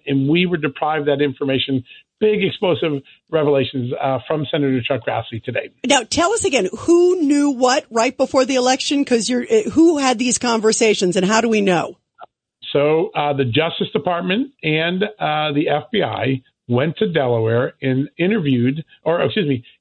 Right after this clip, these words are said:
Speaker 1: gave information to U S Attorney,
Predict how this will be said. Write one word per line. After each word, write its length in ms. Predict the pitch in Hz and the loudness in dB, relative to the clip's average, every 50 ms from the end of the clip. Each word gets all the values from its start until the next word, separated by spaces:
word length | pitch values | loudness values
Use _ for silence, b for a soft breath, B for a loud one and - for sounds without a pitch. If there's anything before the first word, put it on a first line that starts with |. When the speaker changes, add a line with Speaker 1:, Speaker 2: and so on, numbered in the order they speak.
| _ - | _ -2
Speaker 1:
gave 260 | 156 175 208 202 190 | 0 2 2 2 0
information 800 | 208 - - 196 175 170 185 208 190 - - 139 123 123 120 - - - | -2 -2 -2 -2 -2 0 0 -2 -2 -2 -6 -8 -12 -14 -10 -8 -4 -2
to 360 | 190 175 160 165 185 208 269 - | 0 0 0 0 0 -2 -4 -4
U 180 | - 143 147 156 | -2 0 0 0
S 80 | - - | -2 -2
Attorney, 460 | 156 139 - 160 151 151 151 156 - | -4 -4 -4 -4 -2 -2 -4 -4 -6